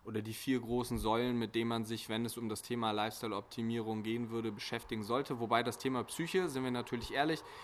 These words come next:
jetzt weniger mit der funktionellen Medizin zu tun hat, ähm, sondern dann, ich will jetzt gar nicht sagen, dass es so weit geht, dass es um die Psychologie geht, aber dann sehr viel um planerische Aspekte, um ein positives Mindset, einfach wie sehe ich Dinge,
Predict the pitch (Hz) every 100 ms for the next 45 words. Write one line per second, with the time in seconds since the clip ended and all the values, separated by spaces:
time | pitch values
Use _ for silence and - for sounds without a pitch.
0 | - - 110 120 147 139 127 120 120 -
1 | 135 - 123 127 123 117 - 156 170 160
2 | - 170 175 190 - - - - - -
3 | - 127 127 131 131 127 - - - -
4 | - - - 107 123 131 123 113 113 117
5 | - 107 - 127 120 120 117 123 117 117
6 | 107 113 - 117 127 120 117 - 120 113
7 | 107 107 110 107 - - 160 165 156 147
8 | 160 151 143 151 127 113 110 107 101 110
9 | 117 - 120 113 131 123 - 110 110 113
10 | 113 113 - 101 107 - 110 110 - 113
11 | 110 - - - 123 123 120 120 - 123
12 | - 135 123 113 101 101 113 117 98 107
13 | 110 113 120 104 107 107 113 - 117 113
14 | 113